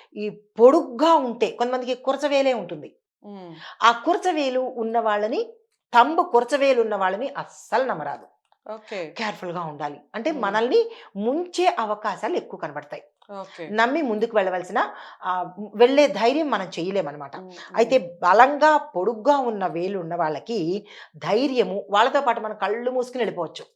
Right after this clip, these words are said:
Speaker 2: మ్మ్.
Speaker 1: ధైర్యము,
Speaker 2: మ్మ్.
Speaker 1: పట్టుదల,
Speaker 2: మ్మ్.
Speaker 1: నాయకత్వ లక్షణాలు,
Speaker 2: మ్మ్.
Speaker 1: ఏ పనైనా పూర్తి చేయాలన్న తపన ఉంటది.
Speaker 2: రైట్.
Speaker 1: మధ్యలో ఆపరు.
Speaker 2: ఓకే.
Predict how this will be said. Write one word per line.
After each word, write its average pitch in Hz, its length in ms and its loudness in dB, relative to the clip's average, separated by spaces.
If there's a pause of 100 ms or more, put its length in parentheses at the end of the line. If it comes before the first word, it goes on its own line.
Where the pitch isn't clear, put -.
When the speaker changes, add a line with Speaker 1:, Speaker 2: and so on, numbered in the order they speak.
Speaker 2:
మ్మ్. 165 320 -14
Speaker 1:
ధైర్యము, 196 600 0
Speaker 2:
మ్మ్. 170 220 -6
Speaker 1:
పట్టుదల, 196 920 0
Speaker 2:
మ్మ్. 202 600 -2
Speaker 1:
నాయకత్వ 370 600 4
లక్షణాలు, 202 640 0
Speaker 2:
మ్మ్. 202 380 -8
Speaker 1:
ఏ 262 240 2
పనైనా 302 460 0
పూర్తి 285 500 -6
చేయాలన్న 262 540 -2
తపన 214 320 -2
ఉంటది. 160 340 -10 (220)
Speaker 2:
రైట్. 170 300 -16
Speaker 1:
మధ్యలో 220 320 2 (100)
ఆపరు. 147 300 -6 (340)
Speaker 2:
ఓకే. - 200 -20